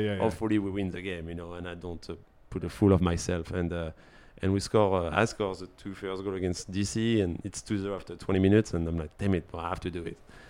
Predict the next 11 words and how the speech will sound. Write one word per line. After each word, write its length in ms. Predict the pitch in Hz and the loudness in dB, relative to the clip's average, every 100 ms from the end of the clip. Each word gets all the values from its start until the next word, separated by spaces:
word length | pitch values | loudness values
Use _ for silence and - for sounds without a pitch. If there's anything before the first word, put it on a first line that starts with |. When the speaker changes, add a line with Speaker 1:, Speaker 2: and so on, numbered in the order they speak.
| - - 107 | -8 -6 0
Speaker 2:
And 120 | 101 | 2
they 80 | 110 | 4
come 220 | 127 113 | 6 8
back 200 | 113 110 | 8 6
at 160 | 104 - | 4 6
two 120 | 113 | 4
two, 400 | - 131 139 139 - - | 8 8 8 4 -8 -10
Speaker 1:
<laughs> 200 | - - | -12 0
Speaker 2:
and 140 | 107 | 2
I'm 100 | 101 | 4
like, 140 | 90 | 2